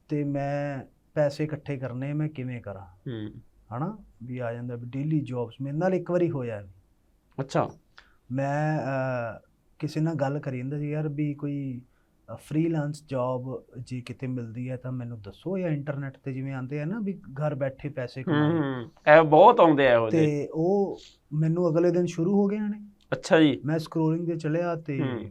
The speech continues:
Speaker 1: ਮੈਨੂੰ ਰੀਲ ਹੀ ਉਹ ਦਿਖੇ।
Speaker 2: ਹੂੰ।
Speaker 1: "ਘਰ ਬੈਠੇ ਕਮਾਏ ਪੈਸੇ,
Speaker 2: ਹੂੰ।
Speaker 1: ਆਓ, ਅ, ਕਨੈਕਟ ਕਰੋ।" ਫਿਰ ਉਹ ਕੋਰਸ ਵੇਚਦੇ ਆ ਆਪਦਾ, ਫਿਰ ਸਾਰਾ ਕੁਝ ਹੁੰਦਾ ਹੈ।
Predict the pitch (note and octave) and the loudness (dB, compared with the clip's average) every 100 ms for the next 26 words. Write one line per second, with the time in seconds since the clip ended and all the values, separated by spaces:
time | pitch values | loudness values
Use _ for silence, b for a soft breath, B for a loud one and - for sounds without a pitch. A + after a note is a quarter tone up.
0 | A#2 C#3+ D3 C3 D#3+ A3+ A3 F3+ F3 F#3 | -10 -6 -4 -2 0 0 0 -2 -2 -6
1 | - _ - C#3+ A#2+ G#2+ - _ _ _ | -10 _ -4 -2 -2 -6 -14 _ _ _
2 | _ _ _ B2 C#3 E3 D3+ D#3 D#3 D3+ | _ _ _ -6 -2 0 0 -2 -2 -4
3 | C3+ B2 A#2+ G#2 G2 G2 F2+ _ - A#2 | -4 -4 -8 -10 -10 -16 -20 _ -12 -10
4 | G#2 A2 - C3 C3 C#3 - A2 C3 B2+ | -10 -12 -8 -4 -4 -4 -8 -6 -4 -4
5 | B2+ - C3+ C#3 C3+ C3 - F#2+ F#2 - | -6 -10 -8 -8 -8 -12 -10 -10 -12 -20
6 | _ _ _ - - - D#3+ D#3+ D#3 D3+ | _ _ _ -20 -10 0 0 2 0 0
7 | C#3 D3 D3 C#3 C3+ C#3+ C3+ C3 A#2+ C3 | 0 -4 -4 -4 -6 -4 -2 -4 -4 -6
8 | C3 C3 B2 C#3+ C3+ C3+ C3+ B2 B2 A#2+ | -6 -10 -8 -2 -2 -2 -6 -8 -10 -8
9 | B2 A#2 A#2 | -6 -6 -6